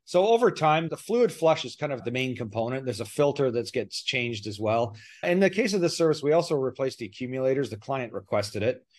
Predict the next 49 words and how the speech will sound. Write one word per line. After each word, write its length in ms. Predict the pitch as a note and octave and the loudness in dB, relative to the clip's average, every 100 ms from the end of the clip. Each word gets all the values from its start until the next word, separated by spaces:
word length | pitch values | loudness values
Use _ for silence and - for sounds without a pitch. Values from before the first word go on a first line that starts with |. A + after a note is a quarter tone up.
| _ _ _ | _ _ _
which 260 | A#2+ B2 B2 | -6 -4 -4
is 100 | A#2 | 2
not 200 | D3+ C#3 | 4 4
a 40 | |
bad 240 | B2 A#2 | 4 2
thing 200 | G#2+ A#2+ | 0 -4
to 80 | A2 | -2
do. 140 | A#2 A#2 | -2 0
They 160 | C#3 | 0
do 120 | D3 | 0
tend 240 | C#3+ C#3+ A#2 | -2 -4 -4
to 60 | |
fail 340 | G2+ A2 A#2 A#2+ | -6 -6 -4 -2
after 260 | A#2 G#2+ | -4 -6
time, 380 | G2 A2+ G#2+ A#2+ | -8 -4 -2 -2
and 80 | A#2 | -4
they're 80 | B2 | -2
not 240 | C#3+ D3 | 2 4
an 160 | A#2 F2+ _ _ _ | 2 -2 _ _ _
overly 460 | D3+ E3+ C#3 B2+ G#2+ | 4 4 2 0 0
expensive 680 | G2+ - B2+ A#2+ G#2 F#2+ - _ | -4 -6 -6 -4 -10 -10 -14 _
price 400 | - C3 B2+ A#2 | -4 0 0 -2
component 540 | - G2 G2+ G#2+ F#2+ F2+ | -6 -8 -6 -6 -6 -6
of 100 | E2+ | -8
the 100 | E2+ | -6
system. 500 | - G#2+ - D#2 D2+ | -6 -6 -6 -8 -8
So, 360 | F#2+ F2 E2+ _ _ _ - | -6 -6 -6 _ _ _ -4
you 100 | D3 | 0
know, 120 | C#3+ | 2
and 80 | C#3+ | 2
if 80 | D#3+ | 4
they 100 | E3 | 6
do 160 | E3 | 6
fail, 320 | - D#3 C#3+ C3+ | 6 4 4 2
the 80 | D3 | -4
system 320 | G3 E3 D#3 | -4 -2 -4
tends 240 | D3+ D3 B2+ | -2 -4 -4
to 60 | |
not 180 | C3+ C3 C3 | -4 -2 2
operate 480 | C3 C3+ B2 A2+ | 2 2 -2 -2
quite 300 | B2 A#2 G#2+ F2 _ - | -4 -4 -4 -10 _ 0
properly. 540 | B2+ A#2+ A#2+ F2+ F2 | 0 0 -2 -4 -6
So 360 | - A#2+ A#2+ A#2+ - _ - _ | -4 -2 -2 -4 -12 _ -20 _
fixing 340 | E3+ D#3+ C#3 | -2 0 -2
those 240 | C3 A#2+ - | -2 -4 -6
can 140 | A2+ | -8
prevent 400 | G#2+ G#2 G#2 G#2+ | -4 -2 -2 -6
further 340 | - A#2 G2+ | -4 -2 -2
issues 640 | G2+ F#2+ G2+ E2+ D#2+ - | -6 -6 -4 -4 -6 -10